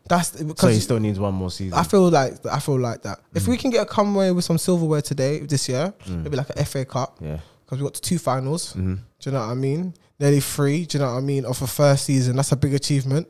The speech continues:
Speaker 2: Mm-hmm.
Speaker 1: Do you know what I mean? Imagine if he had the p-, quality of players that he actually wanted. It might be a different story, but that's if, buts, or maybes.
Speaker 2: Mm-hmm.
Speaker 1: We only know the facts.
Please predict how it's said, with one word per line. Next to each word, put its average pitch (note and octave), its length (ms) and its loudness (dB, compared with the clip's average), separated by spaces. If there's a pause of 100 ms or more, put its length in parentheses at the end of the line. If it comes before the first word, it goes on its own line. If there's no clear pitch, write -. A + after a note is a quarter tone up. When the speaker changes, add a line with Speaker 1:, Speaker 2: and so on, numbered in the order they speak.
(100)
Speaker 2:
Mm-hmm. G#2+ 40 -4
Speaker 1:
Do F#2+ 80 0
you F#2+ 60 0
know G2+ 240 -4
what A2 40 0
I A#2+ 40 0
mean? C3+ 160 2
Imagine D3 280 2
if C3+ 80 -2
he - 60 0
had C3+ 120 0
the B2+ 60 -6
p-, - 140 -10
quality D#3 380 0
of C3 100 -2
players C#3 360 2
that A#2+ 120 -2
he B2 80 0
actually B2+ 280 -2
wanted. C3 400 -4 (720)
It - 100 -12
might A#2+ 140 -2
be C3 100 2
a B2+ 40 2
different C3+ 260 -4
story, B2 180 0
but - 100 0
that's - 140 -4
if, C#3+ 120 -6
buts, - 200 -10
or A#2+ 60 -6
maybes. A#2 500 -4 (200)
Speaker 2:
Mm-hmm. G2+ 240 -10
Speaker 1:
We A#2 60 -4
only B2+ 120 4
know A#2+ 100 0
the A2+ 60 -6
facts. - 500 -6